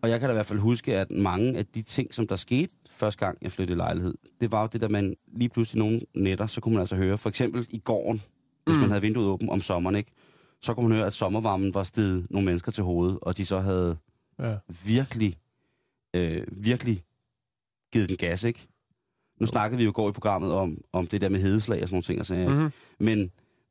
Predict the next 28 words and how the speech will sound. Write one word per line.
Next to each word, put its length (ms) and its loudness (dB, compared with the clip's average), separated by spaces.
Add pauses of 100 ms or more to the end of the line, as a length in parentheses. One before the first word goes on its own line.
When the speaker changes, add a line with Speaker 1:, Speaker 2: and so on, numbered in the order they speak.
(100)
Speaker 1:
men 200 2
det 120 4
her, 180 2 (760)
hvor 140 0
man 160 2
altså 320 0 (560)
tænker, 340 0
at 180 -2 (120)
hvis 180 0
der 100 0
er 60 0
nogen, 420 0 (1160)
der 60 0
bliver 180 0
set, 480 -2 (920)
for 60 0
eksempel 360 -2
dyrk 320 2 (400)
hed 160 6
elskov 420 0 (340)
i 80 4
vindueskarmen. 680 -2 (140)
Speaker 2:
Eller 220 -4
hørt. 440 -4 (1120)
Det 80 -20
er 40 -20
ikke 160 -2
mange, 380 2